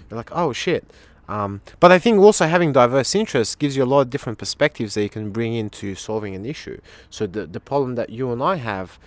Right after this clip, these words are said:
um, or the project that Alex and I are working on, I mean, w-, we were talking about how,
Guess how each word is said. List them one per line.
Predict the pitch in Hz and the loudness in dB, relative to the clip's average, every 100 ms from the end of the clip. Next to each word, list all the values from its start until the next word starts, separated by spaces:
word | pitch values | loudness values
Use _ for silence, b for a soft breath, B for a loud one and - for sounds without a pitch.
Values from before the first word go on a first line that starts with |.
| b b | b b
um, | 101 92 90 - | -8 -6 -4 -2
or | 117 | -2
the | 104 101 | 0 0
project | - 139 113 104 | 2 0 0 -2
that | 101 - - | -4 -4 -4
Alex | 113 101 - | -2 -2 -4
and | 120 | -2
I | 113 | 0
are | |
working | 101 135 165 92 | 2 0 0 -4
on, | 87 87 82 B B B _ | -6 -8 -10 B B B _
I | 107 | -4
mean, | 113 107 | -2 -4
w-, | 101 104 - | -10 -18 -4
we | 139 | 2
were | 165 | 2
talking | 143 131 127 | 2 -6 -4
about | 110 92 | -4 -2
how, | 113 117 | 0 0